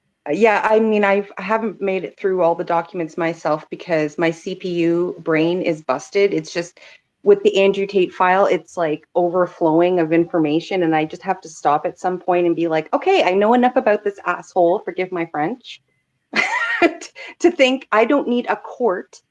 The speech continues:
to tell me that he's not a good person, no matter how much charity he does, no matter what he purports to do for men that he could get literally anywhere else."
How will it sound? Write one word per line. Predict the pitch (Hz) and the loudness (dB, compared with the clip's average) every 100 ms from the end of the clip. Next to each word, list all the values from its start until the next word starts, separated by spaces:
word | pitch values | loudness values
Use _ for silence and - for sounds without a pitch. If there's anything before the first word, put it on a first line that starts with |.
| _ | _
to | - 262 | -10 -10
tell | - 247 262 | -6 -4 -2
me | 240 175 165 170 | 0 0 -2 -4
that | 196 | -10
he's | - 208 180 | -10 -10 -4
not | 180 175 180 190 | 0 0 0 -4
a | |
good | 165 175 165 | -6 -6 -6
person, | - 170 180 - 151 | -6 -6 -6 -6 -2
no | 156 | 0
matter | 160 165 170 170 165 - - _ _ _ | 0 0 0 -2 -4 -20 -20 _ _ _
how | - 208 | -2 0
much | 226 220 - | 0 -2 -4
charity | 214 196 190 190 | 0 0 0 -4
he | 175 190 | -8 -2
does, | 180 175 165 170 170 | 4 4 4 2 0
no | 175 | 0
matter | 160 156 160 160 _ _ - | 0 0 -2 -4 _ _ -4
what | 180 196 | 0 0
he | 214 | 0
purports | 202 214 214 214 185 - | -2 -2 0 -2 -2 -4
to | 190 | -12
do | - 190 | -6 -6
for | 190 190 | -4 0
men | 185 175 170 175 170 175 170 175 | 2 4 4 4 4 4 2 2
that | 170 | -4
he | - | -6
could | 170 | -10
get | 165 165 - _ - | -4 -4 -4 _ -8
literally | 180 190 196 190 190 175 | 0 2 4 2 0 0
anywhere | 175 180 175 175 | 0 0 0 -2
else." | 160 160 165 - - | 2 0 0 -12 -20